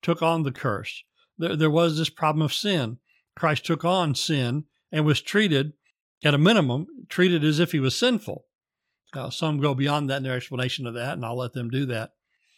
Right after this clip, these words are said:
But a better, bare minimum, Christ was treated as sinful. Christ took the place of sinful people. I mean, they literally sent a murderer free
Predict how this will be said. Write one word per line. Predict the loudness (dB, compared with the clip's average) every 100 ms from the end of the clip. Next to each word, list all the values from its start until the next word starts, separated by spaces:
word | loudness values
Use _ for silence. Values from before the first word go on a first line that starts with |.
| _ _
But | 2
a | 4
better, | 4 4
bare | 4 4 4
minimum, | 4 2 2 0 -4 _ _ _ _ _ _ _ _ _ _ _ _ _ _ _ _ _ _ _ _ -2
Christ | 2 4 2
was | 0
treated | 2 2 2 2
as | 0 0
sinful. | 0 -2 -2 -4 -10 -12 _ _ _ _ -4
Christ | 0 0 0
took | -2 -2
the |
place | -4 2 2 2 0 -4 -8 _ _ _
of | 2 2 2
sinful | -2 -2 -2 -4
people. | -2 -4 -4 -8 -8
I | -8
mean, | -8 -4
they | -4
literally | 2 4 4 2
sent | 0 -2 -2
a |
murderer | 0 0 0 0 -2
free | -4 -2 -2 -2